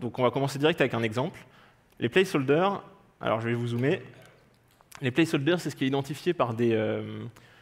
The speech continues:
par des accolades, là, les username et title à droite, et, euh, ils vont être remplacés dynamiquement. Donc on va voir username et title. En fait, ils vont matcher littéralement le username et le titre de, euh,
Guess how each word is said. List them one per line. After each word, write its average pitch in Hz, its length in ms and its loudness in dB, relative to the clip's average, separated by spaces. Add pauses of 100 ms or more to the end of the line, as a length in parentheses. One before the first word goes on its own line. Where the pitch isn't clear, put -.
(180)
par 113 120 2
des 123 140 2
accolades, 143 360 4
là, 135 160 6
les 104 360 4
username 127 580 2 (100)
et 107 80 0
title 127 400 2
à 131 80 6
droite, 120 400 -2 (560)
et, 165 320 6
euh, 107 680 2 (120)
ils 131 100 -2
vont 139 80 4
être 156 140 0
remplacés 151 360 0
dynamiquement. 131 440 0
Donc 120 160 -2
on - 20 -2
va 139 80 6
voir 147 280 4
username 156 440 2
et 113 60 2
title. 139 420 2 (1400)
En 120 60 -2
fait, 151 220 0
ils 139 40 -6
vont 120 120 0
matcher 139 340 2
littéralement 143 640 0 (580)
le 135 160 2
username 147 640 2 (160)
et 165 320 4
le 123 140 -2
titre - 380 -16 (180)
de, 131 200 -4
euh, 113 560 2